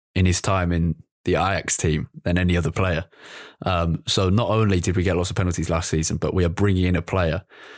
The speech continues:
Ole Gunnar Solskjaer has focused his, his sights on even more penalties next season, and perhaps we'll get even more than last season.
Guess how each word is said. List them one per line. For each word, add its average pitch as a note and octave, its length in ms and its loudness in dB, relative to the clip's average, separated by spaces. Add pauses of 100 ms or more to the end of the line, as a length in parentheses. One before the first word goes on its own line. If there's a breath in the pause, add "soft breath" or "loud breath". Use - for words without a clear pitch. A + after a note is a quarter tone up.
(140 loud breath)
Ole G2+ 200 0
Gunnar F#2+ 160 0
Solskjaer F2+ 520 2
has G2+ 140 2
focused G#2+ 460 0
his, F#2 220 2
his F#2+ 200 0
sights - 640 0
on G2 120 2
even A2+ 280 4
more G#2+ 160 4
penalties E2+ 640 -2 (120)
next - 260 -2
season, E2+ 520 0
and F#2+ 220 0
perhaps F#2 320 -2
we'll G2+ 100 2
get G#2 160 0
even G#2+ 180 0
more B2+ 180 2
than F2 100 -2
last E2 200 -2
season. - 320 -6